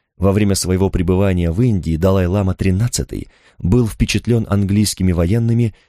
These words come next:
и решил устроить свою личную охрану по такому образцу. Офицеры жили в симпатичных небольших бунгало, окруженных цветочными клумбами. Служба у этих солдат и офицеров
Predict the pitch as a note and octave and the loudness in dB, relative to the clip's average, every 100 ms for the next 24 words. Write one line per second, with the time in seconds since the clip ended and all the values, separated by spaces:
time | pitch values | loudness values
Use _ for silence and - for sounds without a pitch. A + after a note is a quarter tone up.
0 | _ - A#2+ A#2 A#2 A2+ - A2+ A2 - | _ 0 0 0 0 -2 -2 0 0 0
1 | G2 G2 G2+ G#2+ - F2+ E2+ G#2+ A#2 A2+ | 0 2 2 0 0 -2 0 -2 0 0
2 | - - G#2 G2 F#2+ - F2+ F2 - - | -2 -2 -2 0 0 0 -2 0 -2 -4
3 | B1+ - _ _ _ _ _ _ _ _ | -8 -8 _ _ _ _ _ _ _ _
4 | - G2+ G#2 - D#3 G#2+ F#2+ A#2 G#2+ - | -2 0 0 0 0 0 0 0 0 -2
5 | G2 G#2 A#2 - A2 - F#2+ F#2 - G#2+ | -2 -4 -4 -4 -4 -2 0 0 0 -4
6 | - _ _ - G2+ B2+ A#2+ A2 C#2+ G1+ | -4 _ _ -8 -2 0 2 -2 -2 -8
7 | - _ _ _ F2+ F#2+ F#2 G2 G2 - | -14 _ _ _ -4 0 2 2 0 -2
8 | G2 - G2+ - F#2+ F#2+ F#2 F2+ C#2 G#1 | -4 0 -2 0 0 -2 0 0 -2 -6
9 | G1+ - _ _ _ _ - A#2 C#3 G2 | -10 -14 _ _ _ _ -2 2 0 2
10 | G2 - F#2+ F2+ F2 - D#2+ D#2 G2 - | 0 2 0 2 -2 0 -2 0 -2 0
11 | F#2 D#2+ D2 - A2 A2 - | -2 -2 -4 -2 0 -2 -6